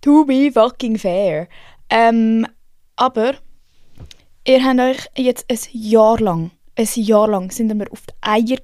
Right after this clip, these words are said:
wortwörtlich, no joke, sorry, dass ich so sage, aber ihr seid mir auf die Eier gegangen.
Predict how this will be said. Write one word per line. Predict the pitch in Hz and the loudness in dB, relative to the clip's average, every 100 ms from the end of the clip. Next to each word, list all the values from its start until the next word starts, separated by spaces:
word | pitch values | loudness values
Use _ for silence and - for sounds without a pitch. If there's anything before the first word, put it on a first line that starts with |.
| - | -10
wortwörtlich, | 233 208 220 285 220 226 202 - | -8 2 2 2 -2 -6 -6 -4
no | 220 233 | -2 -2
joke, | 226 220 | -2 -4
sorry, | - 220 220 226 | -4 -4 -4 -4
dass | 208 | -8
ich | 208 | -10
so | - 202 | -12 -10
sage, | 190 - | -10 -10
aber | 202 | -10
ihr | |
seid | 208 214 | -8 -8
mir | |
auf | - | -10
die | - - - | -18 -20 -8
Eier | 180 220 233 | -4 -4 -4
gegangen. | - 165 170 208 | -6 -8 -8 -10